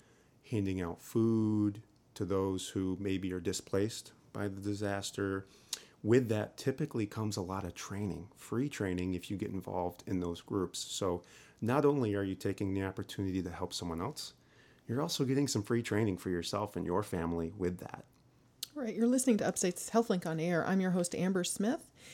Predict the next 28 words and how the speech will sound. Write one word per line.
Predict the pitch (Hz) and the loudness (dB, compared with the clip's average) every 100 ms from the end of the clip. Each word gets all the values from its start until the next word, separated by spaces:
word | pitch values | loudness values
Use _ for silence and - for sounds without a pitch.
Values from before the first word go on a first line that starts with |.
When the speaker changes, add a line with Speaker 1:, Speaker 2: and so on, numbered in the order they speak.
| - | -4
Speaker 2:
and | - 226 | 6 6
I'm | 226 | 6
talking | 254 277 339 302 | 2 2 2 2
with | 254 | 2
the | 196 | 0
Emergency | 175 170 202 247 240 214 | 0 0 2 2 2 2
Management | 180 190 185 - 170 | 2 0 0 -2 -6
Coordinator | - 170 160 160 156 | -4 -2 0 2 2
at | 156 | 0
Upstate, | 160 - 170 156 - - _ | -2 -2 -2 -2 -8 -20 _
Bradley | 190 190 196 196 | 0 2 2 2
Marmon. | 165 156 156 - 104 147 - _ _ - - - - 254 | 2 0 0 -2 -6 -8 -16 _ _ -20 -20 -20 -8 0
Let's | 302 392 | 2 0
talk | - 294 - | 0 -2 0
about, | 214 208 196 - - | 0 2 2 -2 -4
um, | 180 165 160 | -2 -2 -2
specifically | - 180 - 202 196 190 175 170 | 0 -2 2 0 0 -2 -2 -4
how | - 180 175 | 0 0 2
to | 170 | 0
prepare, | - - - 175 165 160 160 - | -2 -8 -4 -2 0 2 0 -4
how | - | -2
should | 220 190 | 0 0
a | 175 | -2
family | - 160 156 147 | -2 0 0 -4
prepare | 156 - 143 139 | -6 -2 -2 0
for | 127 | -4
a | 139 | -4
disaster? | 151 127 101 - - - | -4 -4 -4 -6 -8 -10